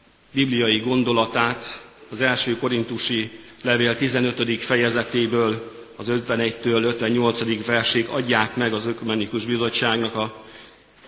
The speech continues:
vezetői, tagjai, résztvevői, amelynek mottója így hangzik:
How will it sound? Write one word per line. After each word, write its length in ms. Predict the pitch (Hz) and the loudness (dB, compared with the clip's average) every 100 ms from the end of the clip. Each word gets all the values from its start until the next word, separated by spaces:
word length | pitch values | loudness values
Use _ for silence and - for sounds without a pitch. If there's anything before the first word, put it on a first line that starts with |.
| - - - - - - - - | -20 -20 -20 -20 -20 -20 -20 -10
vezetői, 540 | - 131 127 - 127 117 | 0 2 2 4 4 4
tagjai, 580 | 135 131 131 127 120 113 - - - - | 2 2 4 2 2 -2 -10 -16 -20 -6
résztvevői, 920 | 123 127 - 131 127 135 143 147 - - - - - - - _ | 0 0 2 2 4 4 4 -2 -8 -16 -18 -20 -20 -20 -20 _
amelynek 360 | 117 117 117 104 | -4 -2 -2 0
mottója 640 | 143 143 143 131 131 120 143 | -2 0 2 4 4 4 0
így 160 | 135 | -2
hangzik: 480 | - 120 120 120 117 | 0 0 2 0 -2